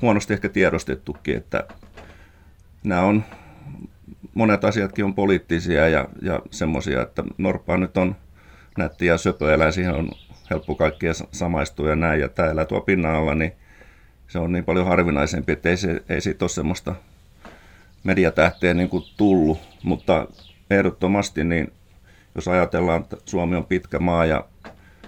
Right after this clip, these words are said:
seuraavat nierijät luonnonvaraisesti elää nieriä tuolla Inarilla ja pohjoisessa, ja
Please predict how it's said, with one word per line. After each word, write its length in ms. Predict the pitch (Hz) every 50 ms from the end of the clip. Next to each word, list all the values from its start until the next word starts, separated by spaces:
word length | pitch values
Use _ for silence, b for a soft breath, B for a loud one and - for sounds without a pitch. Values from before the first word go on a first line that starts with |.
| - -
seuraavat 500 | - - - 92 92 92 90 82 85 -
nierijät 500 | 95 92 92 85 82 85 80 - - -
luonnonvaraisesti 720 | 95 82 82 90 82 80 80 78 82 85 90 - - - 85
elää 240 | 87 85 87 80 73
nieriä 440 | 92 92 87 85 - - 55 76 - - - - -
tuolla 320 | 104 92 85 80 82 - -
Inarilla 480 | - 101 92 87 82 80 76 73 76 67
ja 160 | 69 67 - - -
pohjoisessa, 560 | - 92 90 87 82 80 73 76 - - 71
ja 180 | 64 73 65